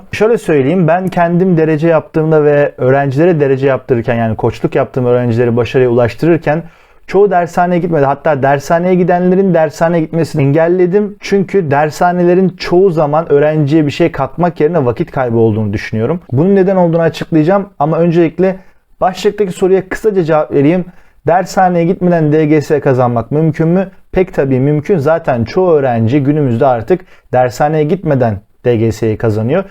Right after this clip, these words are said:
Ve siz bunu nasıl yapabilirsiniz? Biraz bundan bahsedelim.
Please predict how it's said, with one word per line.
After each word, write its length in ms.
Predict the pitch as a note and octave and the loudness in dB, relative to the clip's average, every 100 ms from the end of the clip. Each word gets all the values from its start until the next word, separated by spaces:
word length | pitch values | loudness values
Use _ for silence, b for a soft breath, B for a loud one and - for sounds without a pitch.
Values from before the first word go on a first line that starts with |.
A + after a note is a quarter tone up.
| B - | B -10
Ve 40 | B2 | -6
siz 240 | G3+ F3+ | -2 0
bunu 140 | E3 | 2
nasıl 220 | D#3 C#3 C3+ | 0 0 -2
yapabilirsiniz? 680 | G#2+ A#2 A2 A2+ F#3 F3+ | 0 -2 -2 -2 0 0
Biraz 240 | F3+ F3 E3 | 2 0 0
bundan 280 | E3 D#3 C3+ | 0 0 0
bahsedelim. 460 | A2+ - C3 F3 | -2 -2 -2 -2